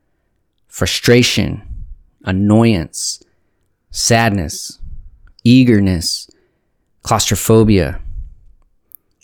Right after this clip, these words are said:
It pushed and forced out long-held frustrations coming boiling to the top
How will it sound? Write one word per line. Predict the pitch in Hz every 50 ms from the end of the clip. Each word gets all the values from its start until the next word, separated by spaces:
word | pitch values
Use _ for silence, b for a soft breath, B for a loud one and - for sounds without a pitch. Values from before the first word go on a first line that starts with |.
| _ _ _ _ _ _ _ _ _ _ _ _ _ _ _ _ _ _ _ _ _ _ _ _
It | _ 131 120 - - _ _ _ _ _ _ _ _ _ _ _ _ _ -
pushed | - 165 165 160 - - - -
and | - 113 110 101 -
forced | - - - - 143 143 143 139 - - - - b b b b b b b b b _ _
out | 127 127 120 113 - - - _ _ _ _
long-held | - 95 92 92 113 131 139 143 143 143 135 131 127 117 113 107 -
frustrations | - 107 104 - - - 101 98 98 - - 107 98 95 - -
coming | - - 113 101 98 95 85 87 90
boiling | - - 113 127 127 127 127 120 117 110
to | - - 98
the | 98 -
top | - - - - - -